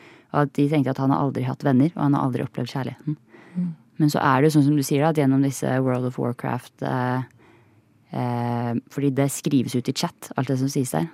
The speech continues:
Speaker 1: Og
Speaker 2: Mm.
Speaker 1: det har jo blitt registrert, så gjennom alle disse registrerte samtalene der,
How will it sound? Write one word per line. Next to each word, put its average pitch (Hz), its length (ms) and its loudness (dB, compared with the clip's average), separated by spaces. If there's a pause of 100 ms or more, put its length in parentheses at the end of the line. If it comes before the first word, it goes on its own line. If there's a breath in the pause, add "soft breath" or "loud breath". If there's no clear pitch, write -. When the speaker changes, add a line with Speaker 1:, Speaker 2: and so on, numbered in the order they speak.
Speaker 1:
Og 190 140 2
Speaker 2:
Mm. - 20 2
Speaker 1:
det 160 160 4
har 143 160 4
jo - 20 2
blitt 143 200 2
registrert, 151 500 0
så 170 140 -2
gjennom 147 320 4
alle 139 200 0
disse 143 220 -2
registrerte 131 560 -4
samtalene 135 560 0
der, 147 160 0